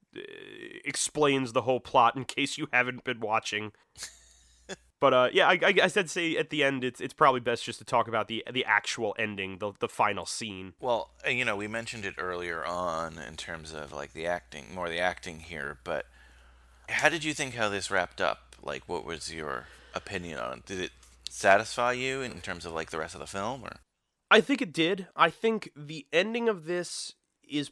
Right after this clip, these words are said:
Speaker 1: probably the most noir this movie is.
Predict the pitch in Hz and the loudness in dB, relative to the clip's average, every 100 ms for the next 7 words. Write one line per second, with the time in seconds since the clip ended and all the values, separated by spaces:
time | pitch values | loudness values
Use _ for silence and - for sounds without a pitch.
0 | _ - 180 175 170 147 151 151 120 107 | _ -4 4 4 4 -4 -4 -6 -8 -8
1 | 143 160 151 135 131 123 - 123 120 110 | -6 -4 -2 2 2 0 -4 -4 -2 2
2 | 107 104 98 98 - 107 92 87 80 65 | 2 2 0 -4 -6 -8 -8 -8 -8 -10
3 | - | -14